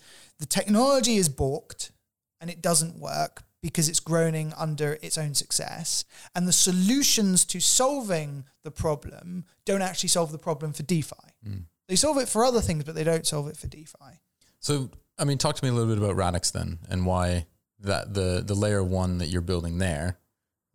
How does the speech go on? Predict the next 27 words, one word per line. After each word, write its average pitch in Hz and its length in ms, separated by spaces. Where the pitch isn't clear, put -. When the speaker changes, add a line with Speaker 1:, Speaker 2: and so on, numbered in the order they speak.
Speaker 2:
solves 90 400
the, 87 400
the - 60
scalability 90 540
and 85 120
the 85 160
composability 92 640
issues. 107 400
Speaker 1:
Sure. 160 280
So 190 300
the 214 460
composability 214 760
just 151 200
means, 151 560
um, 139 460
that 151 240
you 160 160
can 156 200
call 175 260
thing-, 160 340
two 185 200
things 165 260
at 147 100
once, 147 600
and 147 460
that 151 560
either 160 500